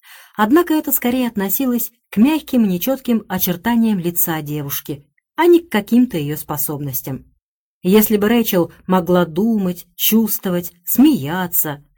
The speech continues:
выражать свои мысли и чувства, вместо того, чтобы капать с высоты молоком в чашку, наблюдая за формой капель, её, пожалуй, можно было бы назвать интересной,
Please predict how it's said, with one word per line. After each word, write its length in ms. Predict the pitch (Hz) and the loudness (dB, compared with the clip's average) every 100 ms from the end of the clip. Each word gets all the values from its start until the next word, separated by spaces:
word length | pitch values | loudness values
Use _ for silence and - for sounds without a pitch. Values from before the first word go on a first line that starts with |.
| - - 185 | -20 -18 -2
выражать 480 | 226 262 269 320 | 2 2 2 0
свои 300 | - 170 165 | -2 -4 -2
мысли 360 | 170 202 - 160 | 0 0 -2 -6
и 100 | 147 | -6
чувства, 680 | - 226 233 - 185 185 175 _ _ _ _ - | -4 0 -2 -4 -4 -4 -4 _ _ _ _ -8
вместо 440 | 190 262 294 - | 2 2 2 -2
того, 280 | 262 254 269 | 0 0 0
чтобы 320 | 262 240 220 | 0 -2 -2
капать 480 | 233 - 240 240 214 | -4 -2 -4 -2 -6
с 80 | - | -2
высоты 480 | 202 - 208 214 190 | -2 0 -4 -2 0
молоком 500 | 170 185 190 180 151 | 0 -2 -2 -4 -4
в 100 | - | -4
чашку, 520 | 269 285 - 175 - _ - | -2 -2 0 -4 -4 _ -2
наблюдая 580 | 190 208 220 190 165 165 | 0 4 4 2 -2 -2
за 160 | 196 | -4
формой 360 | 196 180 156 180 | 0 -2 0 -6
капель, 460 | 175 135 135 - _ _ _ _ _ _ - | -6 -8 -10 -16 _ _ _ _ _ _ -6
её, 300 | 196 294 381 | 2 4 4
пожалуй, 440 | - 185 254 220 | 2 0 2 2
можно 360 | 214 311 277 247 | 2 2 2 0
было 240 | 214 240 | 0 -2
бы 100 | 190 | -2
назвать 420 | 160 139 143 165 202 | -4 -4 -6 -6 -6
интересной, 720 | 190 165 151 147 160 147 | -4 -4 -4 -6 -8 -10